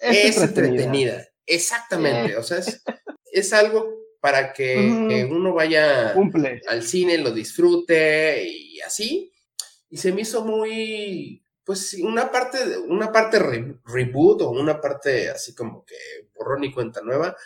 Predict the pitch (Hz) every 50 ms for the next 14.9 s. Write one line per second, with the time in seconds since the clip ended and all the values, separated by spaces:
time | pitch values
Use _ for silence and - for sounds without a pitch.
0 | - - _ _ _ 123 131 147 165 170 165 - 120 113 107 107 107 - 147 151
1 | 147 147 - 190 190 190 151 131 - - - 156 165 175 180 160 143 131 - 113
2 | 110 107 107 - 147 160 175 185 - 156 156 151 151 143 - - 143 135 131 135
3 | 135 151 156 170 180 170 170 143 139 135 131 165 147 131 123 120 120 127 131 135
4 | 131 127 - - - - - 151 160 156 156 151 127 110 123 127 127 120 117 113
5 | 113 117 151 190 - - - - - - - _ _ _ _ _ _ _ _ -
6 | 147 165 208 226 311 - - - - 170 147 139 139 147 139 139 165 180 180 170
7 | - - 170 160 151 - 175 196 208 202 - - - - 123 117 127 123 120 120
8 | 120 117 117 117 120 113 113 - - _ _ _ _ _ _ - - 139 143 127
9 | - 139 139 127 - - - - 202 226 233 226 196 175 170 180 185 180 170 175
10 | - - 120 120 131 131 - 185 208 - - - - - _ _ _ - - 240
11 | 220 - 233 240 - - 247 233 226 202 170 143 143 143 143 143 135 - - -
12 | - 180 170 175 202 226 226 - - - - - _ _ - - 151 139 135 135
13 | 143 143 131 - 165 170 185 175 165 - - 151 - - - 175 175 175 208 208
14 | - - 170 143 131 127 127 123 - - 143 143 156 180 208 233 320 -